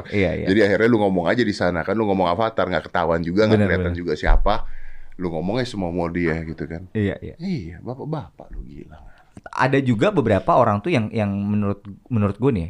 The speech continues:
Speaker 1: setelah gue suka ngepoin beberapa tuh, itu tuh adalah orang-orang yang di kesehariannya, eh, didn't get much attention.
Speaker 2: Hmm.
Speaker 1: Terus suaranya tidak terlalu didengarkan,
Speaker 2: Hmm.
Speaker 1: either di keluarga
Speaker 2: Hmm.
Speaker 1: atau di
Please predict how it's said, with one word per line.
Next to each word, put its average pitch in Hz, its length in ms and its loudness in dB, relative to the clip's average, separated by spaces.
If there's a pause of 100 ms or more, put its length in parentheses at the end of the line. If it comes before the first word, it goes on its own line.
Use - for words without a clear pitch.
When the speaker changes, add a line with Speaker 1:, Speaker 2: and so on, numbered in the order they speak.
Speaker 1:
setelah 90 340 -6
gue 92 240 -4 (480)
suka - 320 -6
ngepoin 92 340 -2
beberapa 90 460 -8
tuh, - 240 -16 (880)
itu 127 140 -4
tuh 196 160 -2
adalah 123 240 -2
orang-orang 120 400 -2
yang 107 200 2 (120)
di - 240 -2
kesehariannya, 107 920 -2 (760)
eh, 120 920 4 (240)
didn't 139 280 -2
get 165 120 -2
much 160 260 -2
attention. 120 580 -4 (680)
Speaker 2:
Hmm. 92 320 0
Speaker 1:
Terus 170 220 -2
suaranya 123 520 2
tidak 143 180 -2
terlalu 120 240 0
didengarkan, 107 580 -2
Speaker 2:
Hmm. - 140 -10
Speaker 1:
either 87 160 -4
di 82 120 -10
keluarga 95 580 2 (240)
Speaker 2:
Hmm. 78 80 0
Speaker 1:
atau 80 160 -4
di 87 340 -6